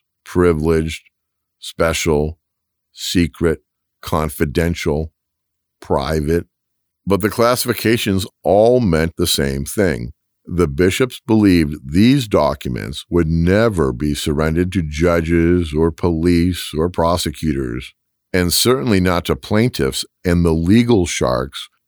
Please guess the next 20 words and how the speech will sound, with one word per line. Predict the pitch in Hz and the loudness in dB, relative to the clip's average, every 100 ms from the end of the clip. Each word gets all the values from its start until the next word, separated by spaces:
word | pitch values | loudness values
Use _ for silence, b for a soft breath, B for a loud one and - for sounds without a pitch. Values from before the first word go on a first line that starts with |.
| - | -4
now | 87 85 82 | -2 0 -2
circling | - 82 85 - 82 82 80 | -2 0 0 0 0 0 0
the | 73 | -2
church, | - 85 82 78 - _ _ _ | 0 2 2 -2 -10 _ _ _
thirsty | - 85 90 - 65 | 0 0 0 -2 -6
for | 64 65 | -4 -6
blood. | 58 69 82 78 65 62 - _ _ _ _ _ - 69 | -4 0 0 0 -2 -8 -16 _ _ _ _ _ -14 -2
Bishop | 104 123 160 | 0 2 0
Marshall | 104 92 92 95 85 | 2 2 2 2 2
wasn't | 90 113 123 101 | 2 2 0 0
much | 82 82 | -2 -2
of | 82 | -2
a | 82 | -2
typist, | - 80 80 64 58 - _ _ _ - | -2 -2 -2 -6 -10 -12 _ _ _ -6
more | 113 117 | 0 2
of | 104 | 2
a | 87 80 | 0 -2
hunter | 95 101 87 78 | -2 -2 0 0
and | 76 71 | 0 -2
pecker, | 95 85 - 58 | -4 -4 -4 -6